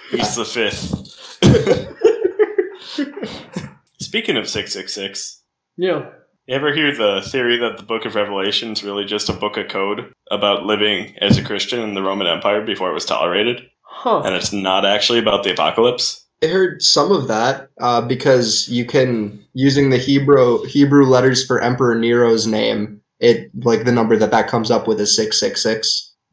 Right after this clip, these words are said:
Speaker 2: I
Speaker 1: Yeah.
Speaker 2: heard of that one. I didn't realize it was, like, a, I, I don't think I'd heard that it was supposed to be, like, code for this is how you live in the Roman Empire doing this.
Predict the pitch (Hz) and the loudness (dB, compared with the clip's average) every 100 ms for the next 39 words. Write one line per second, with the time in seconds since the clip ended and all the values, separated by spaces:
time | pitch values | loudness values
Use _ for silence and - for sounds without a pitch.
0 | - 170 160 - - - 233 294 175 156 | -10 -4 -4 -4 -8 -8 -6 -6 -2 0
1 | 151 117 101 90 127 _ _ _ - 196 | 0 -4 -12 -14 -20 _ _ _ -6 -4
2 | 240 196 202 180 160 170 156 151 160 147 | 0 2 6 4 4 0 -2 -2 -2 -2
3 | 151 - - _ - 185 208 208 254 254 | -2 -10 -18 _ -6 -4 -2 0 0 -2
4 | - - 214 220 180 165 170 165 160 147 | -10 -4 -2 2 2 2 0 -2 -2 -4
5 | 151 - 151 - 156 139 - - 156 165 | -4 -4 -4 -4 -2 -2 -4 -2 -2 -2
6 | 147 139 135 156 156 160 147 151 147 151 | -4 -6 -4 -6 -4 -2 -2 -2 -4 -6
7 | 151 135 143 147 139 143 180 139 131 131 | -6 -6 -4 -4 -6 -6 -6 -4 -4 -4
8 | 131 - _ _ 151 139 131 131 139 - | -8 -16 _ _ -8 -6 -4 -6 -6 -8